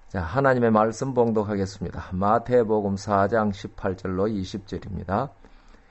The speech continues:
갈릴리 해변에 다니시다가 두 형제, 곧 베드로라 하는 시몬과 그 형제 안드레가 바다에 그물 던지는 것을 보시니, "저희는 어부라." 말씀하시되, "나를 따라오너라.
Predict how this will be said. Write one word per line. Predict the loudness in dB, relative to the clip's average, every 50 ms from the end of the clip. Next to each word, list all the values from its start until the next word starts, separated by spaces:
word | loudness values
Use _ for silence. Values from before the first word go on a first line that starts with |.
| _ _ -20 -20 _ -20 -12 -4
갈릴리 | 0 2 2 2 2 2 2 2 2 0 0 0
해변에 | 2 4 4 6 6 6 6 4 4 4 4 4 4 4 4 2
다니시다가 | 0 0 -2 -2 -2 -4 -6 -6 -6 -4 -4 -2 -2 -2 -2 -2 -4 -6 -12 -18 -20 -20 -20 -20 -20 _ -10
두 | -4 0 0 2 2 2
형제, | 2 2 0 0 0 0 0 0 0 -2 -4 -8 -16 -20 -6
곧 | 0 2 4 4 4 2 -2 -12 _ _
베드로라 | -4 -2 -2 0 0 0 2 4 4 2
하는 | 2 2 0 0 -2
시몬과 | -2 -4 -4 -4 -2 -2 0 -2 -2 -4 -4 -6 -8 -10 -12 -10
그 | -4 -2 0 2 2 0
형제 | 0 -2 -4 -4 -2 0 0 0 0 0
안드레가 | 0 0 0 0 2 2 4 4 4 2 0 -2 -6 -10 -18 -20 -20 -20 -20 -20 -20 -20 -20 -10 -2
바다에 | 0 0 2 2 2 2 2 2 0 -2 -4
그물 | -4 -2 -2 0 0 2 2 0 0 0
던지는 | 0 0 0 0 0 0 2 2 2
것을 | 2 0 -2 -2 -2 -4 -4
보시니, | -4 -4 -4 -4 -4 -2 -2 -2 -2 -2 -4 -8 -14 -20 _ -20 -20 -20 -20 -20 -8
"저희는 | -2 0 2 4 4 2 2 2 2 2
어부라." | 2 2 0 -2 -4 -6 -6 -8 -12 -16 -20 -20 -20 _ -20 _ -12 -6
말씀하시되, | 0 2 4 4 4 2 0 -4 -4 -4 -4 -4 -4 -4 -4 -4 -6 -6 -4 -4 -4 -6 -6 -6
"나를 | -4 -2 0 2 2 2 4 2 2 2
따라오너라. | 4 4 4 6 6 4 4 4 4 2 2 0 -2